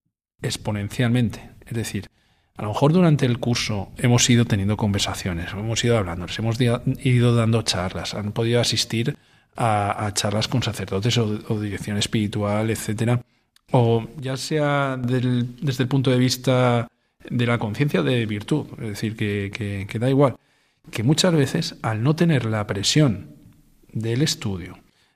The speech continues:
de la rutina diaria, es decir, al estar mucho más, por así decir, esponjados, tranquilos, sin ningún tipo de preocupación,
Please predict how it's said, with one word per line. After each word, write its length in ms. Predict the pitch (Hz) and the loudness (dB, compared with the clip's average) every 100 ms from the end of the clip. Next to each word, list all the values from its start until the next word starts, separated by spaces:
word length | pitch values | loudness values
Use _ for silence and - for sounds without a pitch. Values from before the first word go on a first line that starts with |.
| - | -8
de 520 | 127 117 120 131 135 | -4 -2 0 0 0
la 160 | 131 127 | 0 -2
rutina 440 | 113 113 117 127 | -2 -4 -2 0
diaria, 480 | 135 104 98 95 87 - | 0 -2 -4 -6 -10 -6
es 80 | 120 | -4
decir, 220 | 117 107 | -4 -4
al 140 | 101 | -4
estar 280 | 104 - 151 | -6 0 4
mucho 320 | 143 143 - | 4 4 2
más, 240 | 165 151 - | 0 0 0
por 160 | 123 | -2
así 160 | 120 131 | -2 -2
decir, 420 | 117 104 123 120 | -4 -4 -2 -2
esponjados, 840 | 110 - 127 117 - 107 101 107 - | -4 -6 -6 -6 -6 -6 -6 -6 -4
tranquilos, 720 | 123 113 110 104 104 104 - | -2 -2 -2 -4 -4 -4 -4
sin 160 | 117 110 | -2 0
ningún 360 | 110 113 113 | 0 0 0
tipo 280 | 110 117 120 | 0 0 2
de 320 | 117 120 117 | 2 2 0
preocupación, 800 | 117 120 120 120 110 - 143 214 | -2 -2 -2 -4 -6 -4 -4 -4